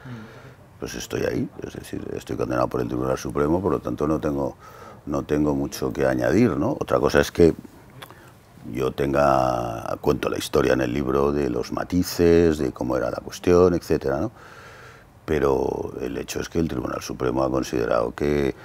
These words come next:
Speaker 1: Mm.
Speaker 2: que las sesenta y seis personas que utilizamos esas tarjetas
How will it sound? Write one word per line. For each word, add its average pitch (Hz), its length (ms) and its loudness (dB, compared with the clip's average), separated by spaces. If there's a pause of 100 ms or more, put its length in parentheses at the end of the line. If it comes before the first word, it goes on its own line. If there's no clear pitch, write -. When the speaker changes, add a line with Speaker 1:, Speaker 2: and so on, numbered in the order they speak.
(180)
Speaker 1:
Mm. 120 260 -16
Speaker 2:
que 71 120 -2
las 67 160 0
sesenta 60 400 -6
y 57 80 -4
seis 60 200 -6
personas 60 640 -6
que 62 200 -4
utilizamos 64 560 -4
esas 62 220 -6
tarjetas - 640 -4